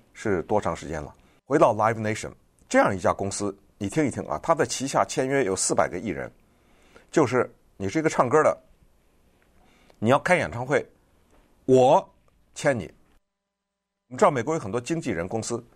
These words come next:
对不对？什么歌星、什么演员属于什么公司？你要演电影，你要唱歌，这个经纪人公司帮你去签这个约去。现在一个娱乐公司、一个演出公司，他自己拥有这个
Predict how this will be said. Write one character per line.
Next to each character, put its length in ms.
对 100
不 120
对？ 100
什 200
么 160
歌 160
星、 280
什 120
么 80
演 160
员 200
属 180
于 100
什 140
么 60
公 160
司？ 200
你 100
要 260
演 120
电 180
影， 260
你 100
要 80
唱 220
歌， 200
这 100
个 80
经 340
纪 200
人 260
公 180
司 240
帮 260
你 260
去 160
签 240
这 80
个 60
约 160
去。 200
现 260
在 240
一 160
个 240
娱 100
乐 160
公 160
司、 300
一 140
个 300
演 260
出 180
公 160
司， 240
他 140
自 180
己 200
拥 180
有 140
这 100
个 100